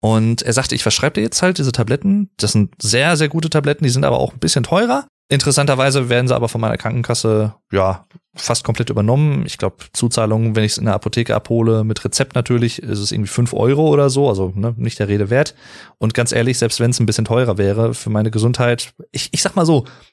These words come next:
gibt so Sachen, da kann man im Leben sparen. Die eigene Gesundheit gehört, glaube ich persönlich, jetzt nicht unbedingt dazu, wo man das machen sollte. Aber egal.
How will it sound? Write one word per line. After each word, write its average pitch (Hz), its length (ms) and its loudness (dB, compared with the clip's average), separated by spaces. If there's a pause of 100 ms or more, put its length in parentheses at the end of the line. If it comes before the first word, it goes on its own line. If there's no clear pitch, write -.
gibt 175 160 -2
so 156 80 2
Sachen, 151 320 0
da 135 80 0
kann - 140 0
man 156 100 2
im 117 140 2
Leben 107 180 2
sparen. 139 460 2 (280)
Die 110 120 -2
eigene 117 520 2
Gesundheit 131 720 0
gehört, 101 480 -4 (280)
glaube 95 280 0
ich - 160 -12
persönlich, 92 400 -4
jetzt - 240 -8
nicht 92 140 -4
unbedingt 82 260 -2
dazu, 95 340 -2
wo 98 60 -2
man 95 100 0
das 85 140 -4
machen 95 260 -2
sollte. 87 400 -8
Aber 113 220 -2
egal. 127 380 -2